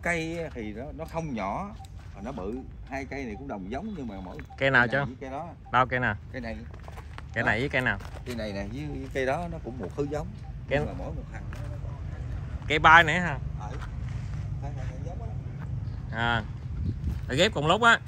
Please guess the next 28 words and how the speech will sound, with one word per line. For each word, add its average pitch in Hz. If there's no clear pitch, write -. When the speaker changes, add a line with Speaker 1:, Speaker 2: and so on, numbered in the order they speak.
Speaker 1:
Ừ, 220
thằng 120
này 120
hổm 123
nó -
bự 135
bông 139
lắm. 165
Nay 131
cái 143
nó 147
giật 104
nhỏ 120
nè. 113
Cái 170
nắng 208
hôm 131
kia 139
hôm 123
qua 123
vậy 107
nó 135
làm 101
cho 110
thằng 95
này 90
điếc. 170
Thằng 90